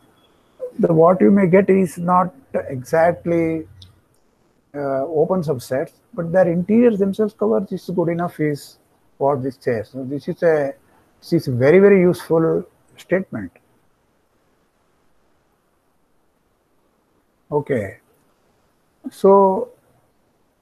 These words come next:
what is the meaning of exci-, excision?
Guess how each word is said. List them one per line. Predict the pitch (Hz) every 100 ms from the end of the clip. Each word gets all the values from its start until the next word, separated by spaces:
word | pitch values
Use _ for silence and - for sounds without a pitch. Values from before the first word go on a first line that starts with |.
| _ _ -
what | 170 170 175
is |
the | 196
meaning | 185 180 190
of | 196 208 208 -
exci-, | - - - 185 233 -
excision? | 160 - 175 - 190 247 320